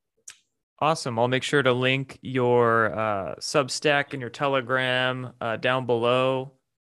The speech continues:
this video or this podcast or wherever this is, uh, posted to. And I appreciate you for hanging out with me here for the last hour and giving all of that advice.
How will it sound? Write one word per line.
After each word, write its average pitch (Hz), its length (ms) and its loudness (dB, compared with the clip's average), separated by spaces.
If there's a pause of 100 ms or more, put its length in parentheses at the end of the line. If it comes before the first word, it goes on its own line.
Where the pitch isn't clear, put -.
(260)
this 120 180 -6
video 143 580 4
or 127 100 2
this 110 180 -4
podcast 127 720 2
or 120 60 -6
wherever 123 280 0
this 117 220 -6
is, 113 120 -10
uh, 110 240 0 (460)
posted 139 500 -2
to. 113 400 -4 (360)
And 127 680 -2 (100)
I 117 160 4
appreciate 156 680 2
you 156 240 2
for 147 180 -2
hanging 143 280 -2
out 156 260 0
with 151 180 -4
me 147 140 -4
here 147 200 0
for 156 140 -4
the 143 120 0
last 135 340 2
hour 139 540 2
and 113 260 -4 (460)
giving 139 240 0
all 139 200 6
of 131 140 4
that 139 220 6
advice. 131 840 2